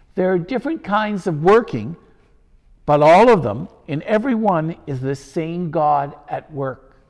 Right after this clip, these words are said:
Outreach is just one of the many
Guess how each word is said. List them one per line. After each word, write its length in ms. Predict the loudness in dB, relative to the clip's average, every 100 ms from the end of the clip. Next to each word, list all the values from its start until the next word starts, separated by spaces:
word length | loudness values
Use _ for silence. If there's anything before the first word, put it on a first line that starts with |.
| _ _ _ _ _ _ _ _ _ _ _ _ _ _ _ _ _ _ _ _ _
Outreach 500 | 2 4 2 0 -2
is 180 | -4 -4
just 320 | -4 -6 -6
one 280 | -4 -2 -2
of 160 | -4 -6
the 60 |
many 520 | -6 -4 -4 -6 -8